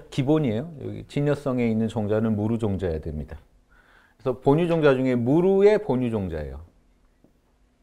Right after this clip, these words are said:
유루의 본유 종자도 있겠죠. 탐진치 만드는 거. 음. 그럼 여기 설명은 자세히 안 나오지만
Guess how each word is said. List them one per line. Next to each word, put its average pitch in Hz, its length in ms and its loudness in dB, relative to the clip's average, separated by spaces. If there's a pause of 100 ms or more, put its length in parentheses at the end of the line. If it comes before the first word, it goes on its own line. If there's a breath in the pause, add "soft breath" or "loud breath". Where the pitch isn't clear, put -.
(420)
유루의 196 500 6
본유 151 180 0
종자도 135 360 0
있겠죠. 104 420 -8 (400)
탐진치 202 500 2
만드는 95 440 0
거. 80 80 -16 (1000)
음. 90 180 -16 (1700)
그럼 127 160 2
여기 127 100 6
설명은 202 380 2
자세히 139 260 2
안 110 160 4
나오지만 113 380 0